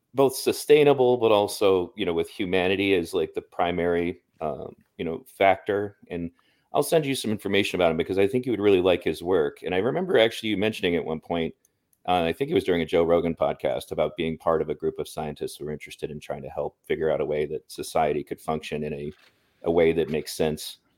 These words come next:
So, um, as soon as I heard that, I was like, "Oh, Jesus, I hope he's heard of Jacques." Um, he runs something called the Venus Project.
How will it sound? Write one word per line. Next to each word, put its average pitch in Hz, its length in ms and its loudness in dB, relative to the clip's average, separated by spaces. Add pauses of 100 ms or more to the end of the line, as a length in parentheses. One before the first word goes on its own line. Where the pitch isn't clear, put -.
(200)
So, 87 460 2
um, 85 320 2
as - 80 -10
soon 139 120 2
as 120 140 6
I 95 140 10
heard 110 220 2
that, 76 120 2
I 73 40 0
was 78 80 -2
like, 82 180 -2
"Oh, 104 140 -10
Jesus, 95 460 -4
I 85 100 -2
hope 90 240 -2
he's 90 180 -6
heard 82 160 -2
of 78 100 -10
Jacques." 90 380 0 (280)
Um, 90 400 4 (440)
he 147 360 4
runs 127 320 6
something 120 300 2
called 98 260 4
the 87 80 2
Venus 95 380 0
Project. 80 680 -2